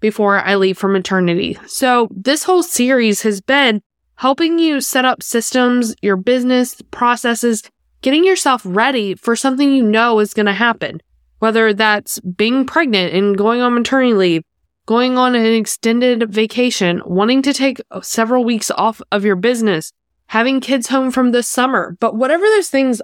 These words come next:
are that we know is gonna happen, how can we start planning for them now? And, of course, throughout this experience, I found that there's a lot of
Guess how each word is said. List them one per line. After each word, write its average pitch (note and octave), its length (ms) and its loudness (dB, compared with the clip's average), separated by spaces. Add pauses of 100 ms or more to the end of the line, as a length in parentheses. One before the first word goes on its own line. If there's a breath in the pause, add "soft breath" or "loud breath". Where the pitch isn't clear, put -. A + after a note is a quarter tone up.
are A#3+ 360 0 (340)
that A3+ 120 0
we C4 140 2
know A#3+ 340 2
is C#4 160 0
gonna A#3 180 0
happen, A3 560 -2 (220)
how B3 220 -2
can D#4 120 -2
we E4 120 2
start - 320 -2
planning G3+ 360 0
for E3+ 200 -2
them F3+ 280 2
now? F#3+ 460 0 (720)
And, B3 420 2 (280)
of F#3 160 -12
course, G#3+ 360 0 (460)
throughout C4+ 380 0
this B3 180 -2
experience, G3+ 540 0
I G3+ 200 2
found A3 300 0
that A#3 80 2
there's A#3+ 160 0
a B3 80 0
lot A#3+ 180 0
of B3 120 -4